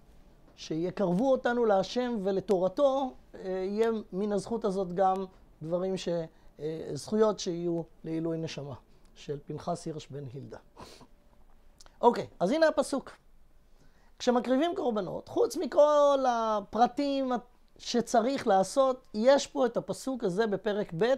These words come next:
פסוק י"ג. בואו נראה. "וכל קורבנך, וכל קורבן מנחתך, במלח תמלח, ולא תשבית מלח ברית אלוהיך מעל מנחתך, על כל קורבנך תקריב מלח."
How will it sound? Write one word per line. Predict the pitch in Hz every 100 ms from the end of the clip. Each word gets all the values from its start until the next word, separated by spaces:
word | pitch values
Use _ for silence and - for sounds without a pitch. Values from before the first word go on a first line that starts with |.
| -
פסוק | - 226 190
י"ג. | 202 185 151 156 156 160
בואו | 196
נראה. | 202 156 - - - - - _ - - 131
"וכל | 170 - 311 311 254
קורבנך, | 240 196 190 185 254 254 262 - _ -
וכל | 165 214 269
קורבן | 226 202 202 240
מנחתך, | 233 214 185 170 - - 262 - - - _ _ _ -
במלח | 147 202 208 254 269 -
תמלח, | - 196 185 - - - _ _ _ _ _ _ _ _ _ _ -
ולא | 131 180 269 294
תשבית | 233 - 160 185 294 240 208
מלח | 214 254 262 - 147
ברית | 147 185 214 277 294 - -
אלוהיך | 175 170 156 185 240 - - - - - - _ -
מעל | 160 196 - 262
מנחתך, | 254 226 170 147 156 - -
על | 180 160
כל | - 277 277
קורבנך | 233 185 170 170 - 233 240
תקריב | 190 - 180 190 156
מלח." | 127 151 151 127 -